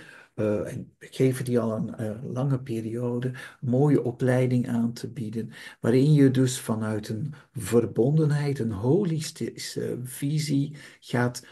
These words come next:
begrijpen wat zijn die processen. Hè, belichaamd, energetisch, emotioneel, empathisch, ervaringsgericht. Dus dat stukje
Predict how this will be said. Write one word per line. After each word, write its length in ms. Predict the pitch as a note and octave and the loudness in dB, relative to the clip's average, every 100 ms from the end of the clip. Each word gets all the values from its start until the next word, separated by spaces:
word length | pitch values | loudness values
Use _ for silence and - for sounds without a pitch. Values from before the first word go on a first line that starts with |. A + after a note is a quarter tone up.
| - - | -20 -10
begrijpen 960 | G#2+ G#2+ - A#2 C3 C#3+ C#3+ B2 A2+ | -4 -2 2 4 4 4 2 0 0
wat 220 | B2 D3+ | 0 -2
zijn 280 | - C3+ A#2+ | -4 -2 -2
die 140 | A2 | -4
processen. 1040 | G#2 - G#2 G2+ - - A#2+ - - - B2 _ - - - | -10 -10 -10 -10 -8 -2 -2 -4 -10 -12 -14 _ -20 -18 -16
Hè, 300 | - C#3 D#3+ - | -2 2 2 2
belichaamd, 840 | A#2+ G#2 A#2+ B2 B2+ A#2+ B2+ B2+ | 0 2 2 0 0 2 2 0
energetisch, 1040 | - C3 C3 C3 - A#2 A#2 A#2 - A#2+ - | 0 0 2 0 -2 -2 -2 -4 -6 -6 -6
emotioneel, 1000 | B2 C3+ B2+ B2 B2 - B2 A#2 A2 - | 0 2 4 2 0 -6 -4 -2 -4 -4
empathisch, 840 | C3 C3 C3 B2 A#2+ B2 B2 B2 - | -2 -2 -2 -2 -2 -6 -8 -10 -4
ervaringsgericht. 1300 | C#3+ C3 A#2+ A#2 A2+ A2+ - - - - - - _ _ - - - | -4 -4 -6 -8 -8 -10 -12 -10 -10 -12 -14 -20 _ _ -20 -18 -12
Dus 280 | - C3 - | 0 0 0
dat 240 | - G#3 G#3 | -2 -2 -2
stukje 680 | - - E3 - - E3 | -6 0 0 0 -2 -2